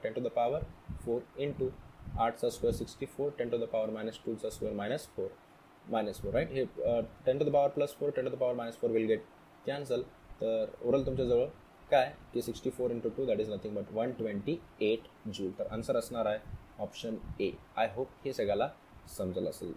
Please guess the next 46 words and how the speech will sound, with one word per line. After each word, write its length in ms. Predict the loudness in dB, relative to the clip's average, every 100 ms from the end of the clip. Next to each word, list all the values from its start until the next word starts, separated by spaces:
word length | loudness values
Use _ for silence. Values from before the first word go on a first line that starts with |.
| -8
ठीक 140 | -8 -6
आहे, 120 | -10 -14 -20 -16 -6
आणि 120 | 2
हे 120 | 6
लक्षात 260 | 6 6 4
ठेवा, 220 | 6 4 4
तर 80 | 0
इथं 400 | 4 6 6 6
अल्फा 300 | 4 4 4
जे 100 | 4
आहे 100 | 2
ना, 60 | -2 0
ते 20 | 4
pi 140 | 8
by 80 | 6 6 2
four 140 | 2
नाही, 480 | 2 0 0 -2 -2 -4 -16 -6
कारण 160 | -4 -2
इथं 140 | -2
कॉस 360 | 0 2 2 0
आहे, 60 |
आपल्याला 220 | 0 0
इथं 80 | 2
काय 100 | 2
पाहिजे, 280 | 2 4 2 2 -12 -18 -8 2
साईन 280 | 4 4 0
पाहिजे. 300 | -2 -4 -6 -6
ठीक 140 | -4
आहे, 80 | -4 -8 -20 -20 -2 4
anyway, 240 | 6 4 0 -12 -16 -8 -4
अ, 160 | 2 4
let's 140 | 4
move 160 | 4 2
to 60 |
the 80 | 4
question 260 | 2 0 2
number 240 | 0 2
fifty. 320 | -2 0 -2 -2 -2
आणि 320 | 0 0 -2 -2
इथं 360 | 0 2 0 0 -10 -20 -2
एक, 300 | 0 2 8
अ, 260 | 8 10 10
लिनियर 380 | 10 8 8 6
हार्मोनिक 560 | 6 8 8 8 6
ऑसिलेटर 420 | 4 4 2 2
आहे, 100 | 0